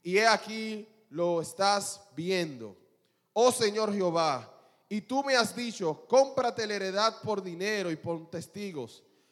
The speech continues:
aunque la ciudad sea entregada en manos de los caldeos".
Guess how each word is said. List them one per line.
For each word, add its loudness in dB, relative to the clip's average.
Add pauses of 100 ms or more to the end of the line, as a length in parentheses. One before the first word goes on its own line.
(260)
aunque 4
la 6
ciudad 4
sea 2
entregada -2
en -8
manos -2
de -6
los -10
caldeos". 2